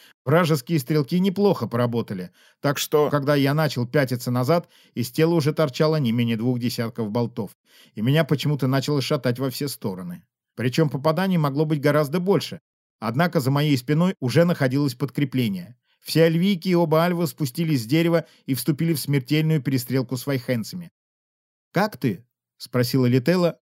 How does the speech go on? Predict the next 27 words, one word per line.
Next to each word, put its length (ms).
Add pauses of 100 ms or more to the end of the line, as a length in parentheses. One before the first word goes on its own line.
когда 260
я 140
укрылся 400
за 100
маленькой 400
стеной 300
щитов 460
и 60
начал 380
выдёргивать 560
из 100
тела 220
металлические 640
болты. 420 (400)
«Плоховато. 720 (320)
Регенерация 640
почему-то 460
ослабла. 480 (320)
А 100
ещё 220
мне 120
пару 280
раз 200
сильно 320
хотелось 460
кого-нибудь 480
сожрать». 480